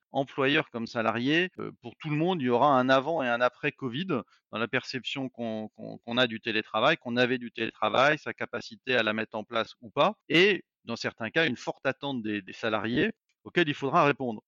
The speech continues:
Sauf que ça, ça, ça va soulever un certain nombre de, de, de questions. Tout d'abord, quel support, quel soutien aux salariés en télétravail,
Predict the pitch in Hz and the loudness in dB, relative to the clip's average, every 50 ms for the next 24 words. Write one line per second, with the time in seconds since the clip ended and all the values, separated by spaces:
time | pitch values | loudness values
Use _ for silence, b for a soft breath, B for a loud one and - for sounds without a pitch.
0 | _ - - 208 202 - - 165 - - 156 143 127 120 123 - - 131 120 117 | _ -6 -4 -4 -4 -2 -2 -2 2 4 4 6 6 4 0 -2 -6 -6 -6 -6
1 | - - 127 113 113 127 127 117 113 113 110 107 107 - - - 135 123 131 190 | -6 -4 -4 0 2 4 4 6 6 4 4 2 -2 -4 -10 -14 -12 -2 2 4
2 | 190 160 131 - - 117 - 131 131 143 143 127 117 110 107 104 104 104 107 - | 4 4 4 2 -2 -6 -6 -4 -4 -4 -4 -4 -4 -4 -4 -4 -6 -8 -10 -10
3 | - 107 107 - 120 113 - - 202 226 262 269 _ B B B B B B B | -10 -12 -12 -8 -8 -8 -6 -4 -4 -4 -6 -6 _ B B B B B B B
4 | - 170 156 165 156 151 208 226 233 214 139 - _ _ _ - 180 170 160 - | -6 2 4 4 6 6 4 4 4 2 -2 -4 _ _ _ 0 0 2 2 0
5 | - 175 151 - 175 175 175 160 - - _ - 139 117 - - - 143 120 - | -2 -4 -6 -4 -2 0 0 0 0 -2 _ -4 -4 -4 -4 -6 -10 -10 -12 -10
6 | - 147 139 123 113 - - 139 127 127 120 127 123 120 110 - 123 110 107 - | -6 -4 -2 -2 -4 -2 0 2 2 4 4 2 0 -2 -2 -4 -4 -4 -4 -4
7 | - 117 110 151 220 | -4 -2 -2 0 -2